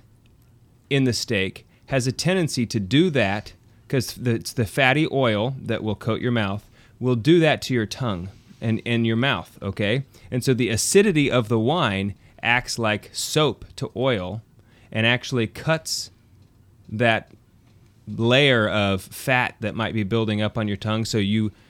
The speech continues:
you drink wine with your steak so that you can continue to taste your steak better. 'Cause, you know, your first bite of steak, it just tastes the best. I mean,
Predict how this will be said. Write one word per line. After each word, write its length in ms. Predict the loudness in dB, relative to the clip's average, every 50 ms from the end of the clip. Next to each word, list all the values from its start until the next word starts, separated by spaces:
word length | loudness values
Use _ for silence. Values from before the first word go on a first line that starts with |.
| _ _ -6
you 100 | -4 -2
drink 260 | 0 2 2 2 0
wine 280 | 0 0 2 2 2 0
with 140 | 0 -2 -2
your 80 | -2
steak 360 | -4 -2 0 0 0 0 0 -2
so 120 | -2 -2
that 100 | 0 0
you 160 | 2 2 0
can 320 | 2 0 -2 -2 -2 -4 -6 _ _ _ _ _ -6
continue 600 | -2 -2 0 0 0 0 2 2 2 2 2 0 -2
to 180 | -4 -8 -12 -12
taste 480 | -12 -8 -4 -2 0 0 -2 -2 -4
your 100 | -4 -4
steak 400 | -4 -2 -2 0 0 0 -2 -4 -6
better. 320 | -6 -6 -6 -8 -12 -14 -16 _ _ _ _ _ -20 -20 -20 -20 -20 _ _ -2
'Cause, 140 | 0 2 2
you 60 | 2
know, 80 | 2
your 160 | 4 4 2 2
first 320 | 4 4 4 4 4 2
bite 180 | 2 4 4 4
of 80 | 2
steak, 440 | 2 0 2 2 2 2 2 -2 -8 _ _ 0
it 120 | 2 4
just 300 | 6 6 6 6 4 2
tastes 280 | 2 4 4 4 4 2
the 100 | 0 0
best. 360 | 2 4 4 4 2 0 -2
I 60 | 0 0
mean, 220 | 2 2 0